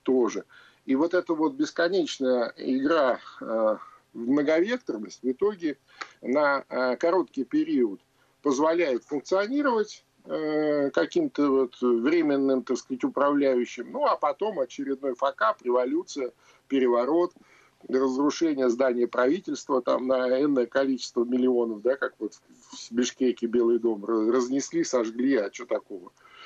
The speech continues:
Вот. Потом починим за чужой счёт. Мне кажется, надо как-то здесь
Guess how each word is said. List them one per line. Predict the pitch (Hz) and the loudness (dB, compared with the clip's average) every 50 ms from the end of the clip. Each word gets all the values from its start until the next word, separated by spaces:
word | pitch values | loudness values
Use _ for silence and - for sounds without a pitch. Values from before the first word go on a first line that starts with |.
| - - - _ _ | -20 -20 -20 _ _
Вот. | - - 104 104 98 95 - _ - - - - - - - - - - - - - | -6 -4 -2 -2 -2 -4 -6 _ -14 -12 -10 -8 -8 -8 -10 -10 -10 -10 -10 -6 -4
Потом | 147 147 - 196 196 185 | -2 -2 0 0 -2 -2
починим | - - - - - 151 151 143 131 107 98 - 107 - - - - - - - - - - - - - - - - - - - _ - - | 0 -2 -2 -2 -2 -4 -2 0 0 0 0 -2 -6 -8 -8 -10 -10 -12 -14 -14 -16 -16 -16 -14 -14 -14 -14 -16 -18 -20 -20 -20 _ -18 -14
за | - 101 101 123 - | -6 -4 -2 -2 -2
чужой | - - 123 117 120 113 | 0 0 2 2 2 2
счёт. | 104 - - - - 95 - _ _ _ _ _ - - - - - - - - _ _ - | 0 -2 -2 -2 -2 -4 -4 _ _ _ _ _ -20 -20 -20 -20 -20 -20 -20 -20 _ _ -6
Мне | - 120 156 180 | -2 0 0 0
кажется, | 180 - 180 180 156 - - 165 | 0 0 0 -2 -2 -2 -2 0
надо | 165 170 175 160 160 | 0 0 0 0 -2
как-то | - - 170 160 - - - 147 143 143 135 135 135 135 120 | 0 0 -2 -2 -2 -2 -2 0 0 2 2 2 0 -2 -2
здесь | 110 139 151 143 120 - - - - - | 0 0 0 0 -2 -4 -10 -14 -12 -10